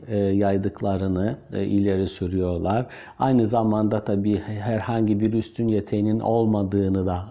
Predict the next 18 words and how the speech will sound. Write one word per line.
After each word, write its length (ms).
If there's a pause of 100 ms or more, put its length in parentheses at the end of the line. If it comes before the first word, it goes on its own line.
e, 280
ileri 380
sürüyorlar. 720 (360)
Ve 320 (300)
Hlistavşina 1300
adı 360
verilen 640
bu 220
adeta 760 (340)
bir, 240
e, 680
cemaat, 600
bir 120
tarikat, 840 (320)
e, 220
gibiydi. 560
Ortodoks 600
Kilisesi, 800